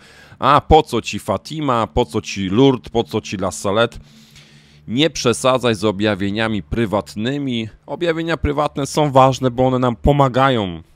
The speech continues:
jak taki dobry przyjaciel, i dają nam dowód na to, że Ewangelia rzeczywiście działa w życiu konkretnych ludzi.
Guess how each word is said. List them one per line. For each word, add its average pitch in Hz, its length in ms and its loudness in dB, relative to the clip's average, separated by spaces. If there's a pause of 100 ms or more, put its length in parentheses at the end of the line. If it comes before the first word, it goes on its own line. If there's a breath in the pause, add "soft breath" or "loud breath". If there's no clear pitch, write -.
jak 87 160 -10
taki 107 240 -8
dobry 107 340 2
przyjaciel, 107 600 -4 (720 loud breath)
i 104 120 -8
dają 117 200 0
nam 110 200 -2
dowód 107 300 0
na 104 160 -2
to, 131 160 -4
że 113 160 -2
Ewangelia 117 560 0
rzeczywiście 113 640 -4
działa 107 380 2
w 92 60 -8
życiu 107 260 -6
konkretnych 104 600 -4
ludzi. 110 440 -2